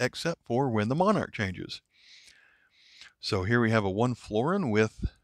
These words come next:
their newest monarch, uh, from Netherlands, King Willem-Alexander. So this coin's twenty sixteen.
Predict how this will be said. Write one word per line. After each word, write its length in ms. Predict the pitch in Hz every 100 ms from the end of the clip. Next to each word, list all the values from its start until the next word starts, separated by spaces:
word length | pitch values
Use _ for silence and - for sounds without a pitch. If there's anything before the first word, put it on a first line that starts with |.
| _ _ _ _ _ _ _ _ _ _ _ _ _ _ _ _ _ _ _ _
their 140 | 113 104
newest 360 | 107 135 -
monarch, 460 | 120 123 175 202 - - _ _ _
uh, 160 | 104 98 -
from 240 | 113 101
Netherlands, 540 | 101 127 175 220 - - _ _ _ _ -
King 400 | - 151 143 120
Willem-Alexander. 1200 | 101 107 160 185 160 147 160 139 151 196 113 85 - _ _ _ _ _ _ _ - _ _ _ _ _ _ _ _ _ _ _ _ _
So 120 | -
this 80 | 95
coin's 280 | - 104 95
twenty 300 | - 113 104
sixteen. 680 | - - - - 131 220